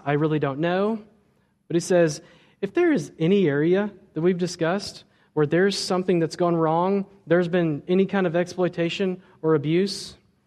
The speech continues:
just, just read what verse eleven says. "If he does not do these three things for her,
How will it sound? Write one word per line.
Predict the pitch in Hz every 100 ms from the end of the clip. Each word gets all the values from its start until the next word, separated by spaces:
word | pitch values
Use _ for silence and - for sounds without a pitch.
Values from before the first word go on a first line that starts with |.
| _ _ _ _ _ _
just, | 196 226 -
just | 160 202 180
read | 220 247 226
what | 196
verse | 160 175 170
eleven | 156 151 139 127
says. | - 107 92 - - - _ _ _ _ _ _ _
"If | 127
he | 147
does | 180 190
not | 196 175
do | 196
these | 190 180
three | 196 175
things | 175 175 -
for | 151
her, | 147 143